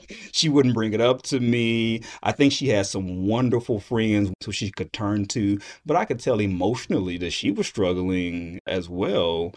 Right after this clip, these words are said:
but she wouldn't come to me. So here you go. I'm emotionally struggling. She's struggling. But the one thing that was really, really profound, and I'm so grateful for, is that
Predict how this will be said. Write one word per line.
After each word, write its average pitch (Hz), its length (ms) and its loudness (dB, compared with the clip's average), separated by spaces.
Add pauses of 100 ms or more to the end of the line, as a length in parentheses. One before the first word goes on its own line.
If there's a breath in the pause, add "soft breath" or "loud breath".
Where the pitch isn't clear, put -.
(280 loud breath)
but - 100 0
she - 120 -4
wouldn't 107 300 0
come 98 180 -2
to 92 60 0
me. 120 140 0
So 92 200 -2
here 123 120 2
you 123 60 2
go. 101 260 2
I'm 107 260 2
emotionally 123 580 2
struggling. 113 880 2 (140)
She's 120 500 -2
struggling. 101 840 0 (260 loud breath)
But 101 180 2
the 101 80 -2
one 107 480 -2
thing 101 520 -2
that 90 200 -4
was 87 220 -8
really, 120 580 2
really 92 920 -2
profound, 95 960 0
and 92 120 -2
I'm 90 220 -2
so 110 200 2
grateful 98 540 0
for, 101 400 0
is 90 180 -6
that 90 400 -4